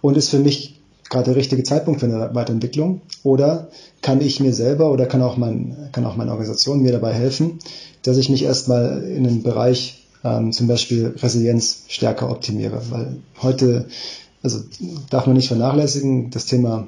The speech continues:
Kultur und Gesundheit ist ein wichtiges Thema. Ähm,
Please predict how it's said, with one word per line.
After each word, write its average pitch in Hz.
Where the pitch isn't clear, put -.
Kultur 156
und 120
Gesundheit 123
ist 123
ein 107
wichtiges 139
Thema. 165
Ähm, 127